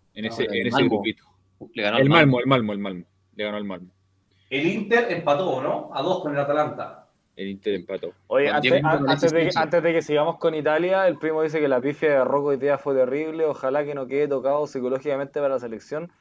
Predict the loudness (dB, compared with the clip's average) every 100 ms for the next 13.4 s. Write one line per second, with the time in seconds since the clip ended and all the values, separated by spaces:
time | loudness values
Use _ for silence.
0 | _ -14 -10 -8 -6 -2 -2 0 2 2
1 | -2 -4 -6 -6 -8 -8 -18 _ _ _
2 | _ _ _ 0 2 2 2 0 2 2
3 | 2 2 2 2 0 -2 -2 -2 -2 -2
4 | 0 -2 -4 -6 -4 -2 0 0 0 -2
5 | -2 -4 -6 -10 _ _ -2 0 2 2
6 | 0 -2 -6 -2 0 0 0 -2 -2 -4
7 | 0 0 2 0 0 -2 -2 -4 -2 -2
8 | -2 -4 -4 -4 -6 -6 -8 -6 -6 -6
9 | -8 -8 -8 -8 -8 -6 -6 -6 -4 -2
10 | 0 2 2 0 -6 -6 -6 -6 -6 -6
11 | -6 -2 -2 -2 -8 -10 -8 -4 -4 -4
12 | -8 _ -16 -10 -8 -6 2 4 6 4
13 | 4 4 2